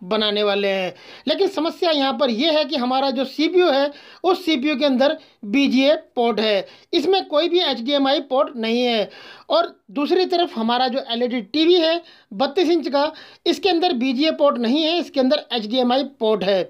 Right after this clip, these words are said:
तो ये एक समस्या है जिसके कारण हम किसी भी केबल को लगाकर अपने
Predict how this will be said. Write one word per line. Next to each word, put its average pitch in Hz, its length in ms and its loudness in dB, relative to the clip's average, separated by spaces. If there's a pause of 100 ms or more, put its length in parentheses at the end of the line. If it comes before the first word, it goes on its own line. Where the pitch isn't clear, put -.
(560)
तो 285 60 2
ये 247 260 2 (120)
एक 359 140 -8 (260)
समस्या 320 420 -2
है 330 180 0
जिसके 254 320 -6
कारण 311 360 -2
हम 311 240 -6 (340)
किसी 370 240 2
भी 392 160 2
केबल 302 320 0
को 277 120 0
लगाकर 269 580 -2
अपने 254 340 -2